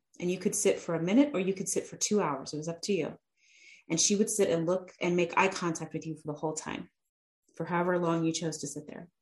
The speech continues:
And then when, when you got up and left, then she would take a break and close her eyes and kind of take a moment for herself and then do it again, because that takes so much effort to be present with another person.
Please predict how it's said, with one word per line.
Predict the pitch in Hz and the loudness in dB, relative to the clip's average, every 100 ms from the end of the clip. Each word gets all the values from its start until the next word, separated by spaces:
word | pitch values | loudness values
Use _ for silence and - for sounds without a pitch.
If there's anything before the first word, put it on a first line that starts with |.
| - - - - - _ - | -20 -20 -18 -18 -20 _ -2
And | 180 165 | 0 4
then | 175 170 170 165 | 4 6 4 2
when, | 175 175 - | 2 2 0
when | 185 185 175 156 - | 4 4 4 -2 -4
you | 185 190 - | 0 0 2
got | 185 175 | 4 4
up | 175 | 4
and | 170 | 2
left, | 165 160 - | 2 2 0
then | 165 | -2
she | 160 | -2
would | 165 | -2
take | 175 165 | -2 -2
a | 160 | 0
break | 160 156 | 0 0
and | 160 156 | -4 -2
close | 160 151 | -2 -2
her | 147 | -2
eyes | 151 151 | -2 -2
and | 151 | -4
kind | - | -6
of | 151 | -8
take | 160 - | -6 -4
a | |
moment | 151 143 143 - | -2 0 0 -4
for | 165 | -8
herself | 151 - 143 143 147 | -6 -4 -4 -6 -4
and | |
then | 147 | -4
do | 147 143 | -2 -2
it | |
again, | 139 180 151 143 - - | 0 0 0 -2 -6 -6
because | - - 254 - | 0 6 6 6
that | - | 0
takes | 180 - - | -4 -6 -4
so | |
much | 156 - | -6 -2
effort | 202 - - | -4 -2 -6
to | - | -6
be | 156 | -8
present | 147 - 185 175 160 | -10 -4 -2 0 0
with | 160 160 | -2 -2
another | 156 147 | -2 -4
person. | - 208 - 156 | -4 -2 -2 -4